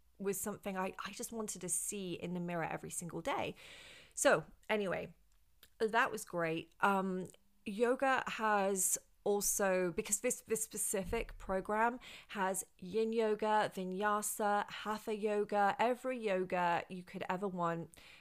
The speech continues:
is in this program. So you are strengthening and you are, you know, stretching yourself out. You are creating more, more space in your heart center and everything. Like, there's so much going on in this amazing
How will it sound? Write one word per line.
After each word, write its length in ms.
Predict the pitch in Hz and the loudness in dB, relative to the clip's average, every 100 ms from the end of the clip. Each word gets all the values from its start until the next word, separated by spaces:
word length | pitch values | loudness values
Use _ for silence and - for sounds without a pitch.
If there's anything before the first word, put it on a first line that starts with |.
| - | -6
is 120 | 190 | -4
in 140 | 190 | -2
this 140 | 208 226 | -2 -4
program. 680 | - 196 180 175 165 165 170 _ _ _ - - | -2 -4 -2 -2 -2 -4 -8 _ _ _ -18 -6
So 480 | - 208 185 180 175 - - - | -2 2 2 2 -2 -10 -20 -12
you 240 | 190 202 | -6 0
are 220 | 185 175 - | 2 2 2
strengthening 920 | - - 226 220 - 220 214 208 208 - | -2 0 -2 -2 -4 -2 0 0 -2 -2
and 600 | 190 185 180 180 185 180 - | -2 0 0 0 -2 -2 -6
you 320 | 185 190 190 - | -8 -6 -6 -6
are, 540 | 180 170 165 165 165 _ _ | -4 -2 0 -2 -6 _ _
you 100 | 175 160 | -14 -12
know, 60 | 160 | -10
stretching 640 | - - - 202 - - 220 | -6 -4 -4 -4 -4 -4 -2
yourself 540 | 202 - 190 185 175 - | -2 -2 0 -2 -2 -4
out. 420 | 196 208 - 185 | 0 0 0 -6
You 280 | 196 190 180 - - - - | -6 -4 -6 -12 -18 -18 -4
are 480 | 208 202 190 180 - - | -2 0 2 0 0 -4
creating 680 | - 208 208 - 202 196 - | -4 -2 -2 -4 -2 -4 -4
more, 520 | 185 180 175 170 170 - - - _ _ _ _ _ - | -4 -2 0 -2 -4 -10 -20 -20 _ _ _ _ _ -10
more 200 | 220 214 | -4 -2
space 560 | - - 190 208 220 247 | -4 -4 -2 -2 -2 -2
in 120 | 220 | 0
your 160 | 190 | -2
heart 640 | 165 - 208 202 208 233 - | -4 -6 -2 0 2 0 -2
center 540 | - 220 220 - 226 | -4 -2 -4 -6 -4
and 140 | 214 220 | -2 -2
everything. 400 | 214 226 240 226 | -2 -4 -4 -4
Like, 160 | 233 | -4
there's 100 | 240 | -2
so 340 | - - 233 254 | 0 0 -2 -2
much 420 | 226 214 - - | 0 0 0 -4
going 300 | 202 190 185 | -2 0 0
on 340 | 190 175 156 165 | 2 2 0 -4
in 300 | 190 185 180 | -2 -2 0
this 260 | 185 - - | -2 -2 -2
amazing 1000 | 190 190 196 220 285 220 165 151 143 | -2 -2 0 -2 -2 -4 -4 -4 -6